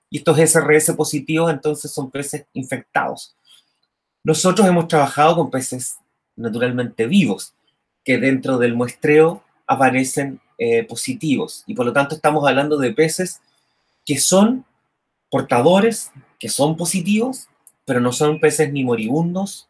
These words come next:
ni son peces relacionados con mortalidades. Bueno, contarles que entre el séptimo y el noveno, eh, muestreo que hicimos, aparecen peces P. salmonis positivos.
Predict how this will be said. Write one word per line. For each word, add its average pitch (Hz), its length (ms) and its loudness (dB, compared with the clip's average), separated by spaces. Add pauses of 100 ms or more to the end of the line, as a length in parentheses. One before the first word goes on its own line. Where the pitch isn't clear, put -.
(140)
ni 135 240 -2
son 143 260 0
peces 147 260 -2
relacionados 120 480 -2
con 135 140 -4
mortalidades. 170 800 -2 (960)
Bueno, 202 300 4 (160)
contarles 220 480 2
que 170 360 2 (180)
entre 147 600 0 (440)
el 135 140 -4
séptimo 185 760 -4 (260)
y 131 300 0
el 127 180 -2
noveno, 139 640 0 (440)
eh, 123 140 -2
muestreo 160 600 4
que 156 100 2
hicimos, 151 640 -2
aparecen 127 600 -2
peces 120 360 -4
P. 117 80 -6
salmonis 110 500 -6
positivos. - 480 -14